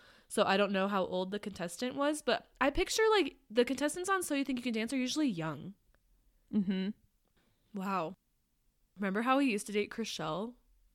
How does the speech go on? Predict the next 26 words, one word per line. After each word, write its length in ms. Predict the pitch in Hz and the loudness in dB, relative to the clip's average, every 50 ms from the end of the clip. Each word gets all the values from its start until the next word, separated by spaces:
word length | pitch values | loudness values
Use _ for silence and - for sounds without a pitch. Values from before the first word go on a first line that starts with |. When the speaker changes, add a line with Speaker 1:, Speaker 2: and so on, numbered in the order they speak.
| _ _ - _ _ _ _ _ _ _ _ _ _ _ _ _ _ _ - - | _ _ -20 _ _ _ _ _ _ _ _ _ _ _ _ _ _ _ 0 2
Speaker 2:
Oh 100 | 220 226 | 4 6
my 80 | 233 220 | 6 6
Speaker 1:
A 20 | |
Speaker 2:
gosh, 160 | 214 226 190 | 4 4 4
I 40 | 208 | 2
Speaker 1:
million 140 | 185 180 202 | 0 2 2
Speaker 2:
forgot 180 | 170 175 196 233 | 2 2 2 2
Speaker 1:
years 80 | 247 | 4
Speaker 2:
about 120 | 208 160 170 | 2 2 2
Speaker 1:
ago? 100 | - 185 | 2 2
Speaker 2:
that. 320 | 170 165 160 254 - - - - - - - _ _ _ _ _ _ _ _ _ _ _ _ _ _ _ - - _ _ _ _ _ _ _ - | 4 4 4 4 2 0 -6 -16 -20 -20 -20 _ _ _ _ _ _ _ _ _ _ _ _ _ _ _ -20 -20 _ _ _ _ _ _ _ 0
But 80 | - | 0
this 140 | 262 - - | 2 2 2
was 120 | 427 427 | 2 2
his 160 | - 453 427 - | 4 2 2 4
time 240 | - 294 262 262 254 | 6 6 8 8 6
to 100 | 262 226 | 4 2
Speaker 1:
Wow. 40 | 170 | 4
Speaker 2:
get 220 | 214 202 - - | 4 4 4 2
his 260 | 202 214 202 - - - _ _ _ _ _ _ _ _ - - _ - - | 0 -2 -2 -2 -6 -10 _ _ _ _ _ _ _ _ -20 -20 _ -8 -6
reputation 1000 | - 180 208 208 - 220 208 - 208 185 190 - - 208 208 208 208 208 202 - - 190 - _ | 0 2 2 2 2 0 0 2 2 2 2 2 0 -2 0 0 -2 -4 -4 -6 -10 -16 -12 _
maybe 500 | 190 190 190 202 196 196 190 190 190 190 180 - | -4 -4 -2 -2 -2 -4 -2 -2 -4 -4 -4 -2
back 260 | 190 180 180 190 - | 0 0 0 0 0
on 160 | 190 190 190 190 | 0 0 0 0
track, 360 | - - 185 185 185 - - | -2 0 0 0 0 -2 -6
and 240 | 175 175 175 190 | -8 -8 -8 -10